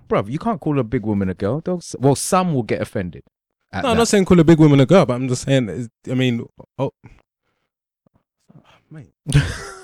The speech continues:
Speaker 1: It's hard to catch up, isn't it?
Speaker 2: Yeah, no, it's a, it's a weird one. I
Speaker 1: <laughs> It's
Speaker 2: don't
Speaker 1: hard
Speaker 2: know.
Speaker 1: to keep
Speaker 2: Anyway,
Speaker 1: up.
Speaker 2: anyway, anyway, anyway. So
Speaker 1: So this
Speaker 2: a,
Speaker 1: woman.
Speaker 2: so a f-, yeah, sorry, I was about to say it again, you know. So this woman posted a very enticing picture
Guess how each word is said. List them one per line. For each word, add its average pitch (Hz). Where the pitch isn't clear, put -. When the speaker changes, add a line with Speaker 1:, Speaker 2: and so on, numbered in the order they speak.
Speaker 1:
It's -
hard 160
to 156
catch 143
up, 156
isn't 160
it? 165
Speaker 2:
Yeah, 170
no, 160
it's 151
a, 170
it's 175
a 185
weird 190
one. 135
I -
Speaker 1:
<laughs> -
It's 139
Speaker 2:
don't 143
Speaker 1:
hard 147
Speaker 2:
know. 123
Speaker 1:
to 147
keep 135
Speaker 2:
Anyway, 196
Speaker 1:
up. -
Speaker 2:
anyway, 170
anyway, 143
anyway. 110
So 127
Speaker 1:
So 123
this 120
Speaker 2:
a, 127
Speaker 1:
woman. 107
Speaker 2:
so 131
a 123
f-, -
yeah, 139
sorry, 131
I 131
was 139
about 175
to 202
say 202
it -
again, 208
you 147
know. 90
So 143
this 156
woman 123
posted 135
a 120
very 131
enticing 120
picture 90